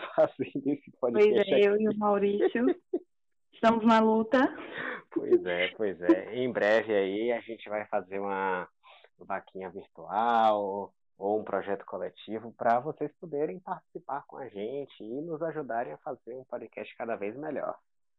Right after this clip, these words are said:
Speaker 2: E falando em participar, quero lembrar pra vocês da nossa página no Instagram, Libelas Moambar.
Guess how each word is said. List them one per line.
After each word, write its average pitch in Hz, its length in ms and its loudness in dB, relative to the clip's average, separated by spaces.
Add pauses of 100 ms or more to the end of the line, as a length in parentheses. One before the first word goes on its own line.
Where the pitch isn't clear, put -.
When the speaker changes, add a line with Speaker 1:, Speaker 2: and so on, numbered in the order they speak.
(140)
Speaker 2:
E 214 120 2
falando 202 360 2
em 202 80 -4
participar, 190 840 2 (300)
quero 196 220 4
lembrar 202 240 2
pra 208 140 0
vocês 202 340 -2
da 208 60 4
nossa 208 260 4
página 202 360 2
no 202 80 0
Instagram, 208 680 -4 (100)
Libelas 196 560 2
Moambar. 190 640 0